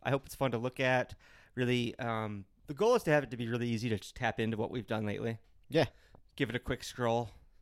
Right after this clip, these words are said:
Speaker 1: Um, you can
Speaker 2: Yeah.
Speaker 1: play clips from TikTok and YouTube right in the website there.
Speaker 2: That's nice.
Speaker 1: And, um, and, oh, and stream from SoundCloud. And, of course, there are links to all of the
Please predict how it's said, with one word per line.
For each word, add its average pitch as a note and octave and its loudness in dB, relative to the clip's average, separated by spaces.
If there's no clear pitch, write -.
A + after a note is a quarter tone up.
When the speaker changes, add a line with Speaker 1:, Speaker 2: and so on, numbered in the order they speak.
Speaker 1:
Um, A#2+ 0
you A2+ -6
can A2+ -8
Speaker 2:
Yeah. - -4
Speaker 1:
play A#2 4
clips - -4
from G#2+ -2
TikTok C#3 0
and A#2+ 0
YouTube A2+ -2
right A2+ 2
in A2 -2
the A2 0
website A2 -2
there. A2 -2
Speaker 2:
That's - -12
nice. E2+ -14
Speaker 1:
And, G#2 -4
um, G#2 -6
and, A#2+ 4
oh, C3+ 4
and A2+ -2
stream G#2+ -6
from A2 -12
SoundCloud. G#2 -6
And, G#2+ -4
of G#2+ -6
course, G#2+ -6
there G2+ -4
are G2+ -4
links G2+ -10
to G2 -10
all E2 -10
of F#2+ -10
the G#2 -10